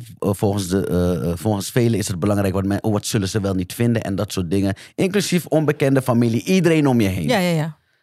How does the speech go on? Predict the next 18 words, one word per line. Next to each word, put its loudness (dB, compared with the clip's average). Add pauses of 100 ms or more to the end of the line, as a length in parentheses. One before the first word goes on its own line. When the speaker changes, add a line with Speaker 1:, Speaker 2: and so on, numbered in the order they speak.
(200)
Speaker 1:
Maar 2
je 4
moet 0
een 2
afspraak 0
met 2
jezelf 2
maken. 0
Tenminste, 2
een 2
vraag 2
aan 4
jezelf 2
stellen. -4
Wil 0
ik -2
dit -2
echt? -6